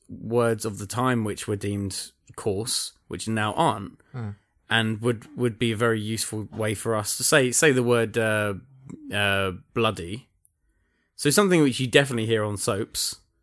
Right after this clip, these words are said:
Speaker 1: yeah, in certain contexts, and Cockneys say bloody, you know, bloody hell,
Speaker 2: Yeah.
Speaker 1: bloody hell.
Speaker 2: Mm-hmm.
Speaker 1: Which is a pretty horrible thing, <laughs> actually, when you think about it.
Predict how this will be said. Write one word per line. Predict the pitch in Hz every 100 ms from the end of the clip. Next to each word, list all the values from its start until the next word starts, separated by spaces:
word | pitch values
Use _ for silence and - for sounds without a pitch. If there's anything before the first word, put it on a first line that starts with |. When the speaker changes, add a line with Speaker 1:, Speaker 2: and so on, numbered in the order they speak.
| _ _ _ _
Speaker 1:
yeah, | 95
in | 92 107
certain | 110 101
contexts, | 104 104 98 107 - 98
and | 101 -
Cockneys | 107 - 101 107
say | - 80 69
bloody, | - 101 98 92
you | 110
know, | 101 95
bloody | 98 101 98 95
hell, | 95 113 - _ _ -
Speaker 2:
Yeah. | 95
Speaker 1:
bloody | 113 101 101
hell. | 110 101 87 123 - -
Speaker 2:
Mm-hmm. | 107 113
Speaker 1:
Which | 117 277
is |
a | 247
pretty | - -
horrible | - 151 127 107 110
thing, | 131 113
<laughs> | 110
actually, | - 160
when | 185
you | 147
think | 190
about | 135 110 95
it. | 117